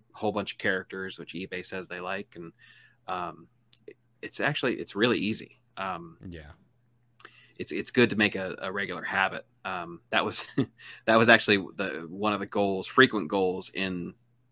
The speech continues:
Speaker 1: the mastermind when we first started, you know,
Speaker 2: Mm-hmm.
Speaker 1: wa-, was to, to make a consistent habit of listing, you know, like, if we were meeting, when we were meeting weekly,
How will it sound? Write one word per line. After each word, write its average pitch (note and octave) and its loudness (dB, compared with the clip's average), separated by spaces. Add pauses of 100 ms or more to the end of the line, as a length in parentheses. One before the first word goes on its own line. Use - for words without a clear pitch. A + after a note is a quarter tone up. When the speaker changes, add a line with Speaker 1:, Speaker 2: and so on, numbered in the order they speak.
Speaker 1:
the G2 -8
mastermind F2+ -2
when F2 -12
we D#2 -10
first - -8
started, E2+ -4 (480)
you F#2 -8
know, F2+ -4
Speaker 2:
Mm-hmm. F2 -8
Speaker 1:
wa-, F2+ -10 (120)
was F2+ -6
to, F2+ -6 (100)
to F#2 -8
make F#2+ -8
a F2 -6
consistent - -4
habit F#2+ -2
of F#2+ -4
listing, F#2+ -10 (500)
you F2+ -10
know, E2+ -8
like, - -12 (760)
if - -6
we A2 10
were F#2+ 6
meeting, F#2 0 (460)
when A2 4
we A2 8
were G2 8
meeting G2 4
weekly, G2 2